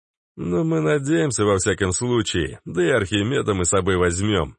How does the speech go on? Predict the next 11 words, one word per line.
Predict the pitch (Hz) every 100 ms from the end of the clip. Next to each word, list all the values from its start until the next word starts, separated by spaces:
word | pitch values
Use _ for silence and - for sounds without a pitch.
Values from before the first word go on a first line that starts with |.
| -
Нам | - 123 87
толмач | 95 92 98 120 107 -
нужен, | 117 107 82 67
в | -
том | - 110
тайнике | 87 95 90 87 143 90
много | 85 117 117 87
всяких | 82 98 85 85
записей | 78 127 104 90 -
должно | 85 85 80 85
быть». | 78 90 67 -